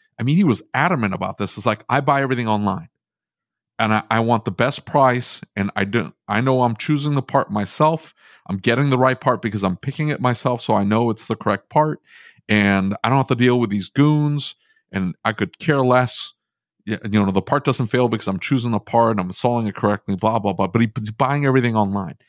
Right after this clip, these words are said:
And it was just a, it was the most cynical attitude towards the relationship between the parts store and the, and the installer. And it was unfortunate, but I can see why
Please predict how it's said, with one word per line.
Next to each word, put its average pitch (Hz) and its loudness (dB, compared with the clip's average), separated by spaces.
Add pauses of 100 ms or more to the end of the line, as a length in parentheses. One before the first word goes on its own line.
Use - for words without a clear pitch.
(420)
And 123 4
it 131 6
was 127 4
just 165 2
a, 113 2 (260)
it 123 2
was 113 2
the 135 0
most 120 0
cynical 101 0 (1000)
attitude 110 0 (400)
towards 98 2
the 104 2
relationship 107 0
between 95 -2
the 87 -2
parts - -2
store 101 -4
and 92 -2
the, 85 -6 (300)
and 92 -6
the 90 -4
installer. 90 -4 (800)
And 110 0 (320)
it 135 2
was 123 2
unfortunate, 127 0
but 113 0
I 135 0
can 120 -2
see 208 -2
why 110 0